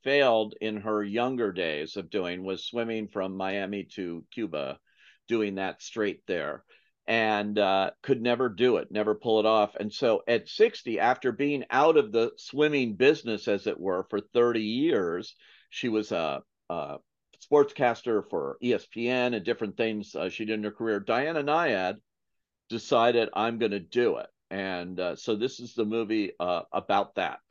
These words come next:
It starts when she's sixty and has this dream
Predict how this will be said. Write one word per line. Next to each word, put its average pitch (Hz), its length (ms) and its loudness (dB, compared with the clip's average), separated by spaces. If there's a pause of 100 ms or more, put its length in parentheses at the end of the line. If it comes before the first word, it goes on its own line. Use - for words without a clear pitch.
(320)
It 104 200 -4
starts 120 500 0
when 107 200 -4
she's 101 380 -8
sixty 107 640 -2
and 90 160 -6
has 95 320 -4
this 104 220 -8
dream 123 480 -2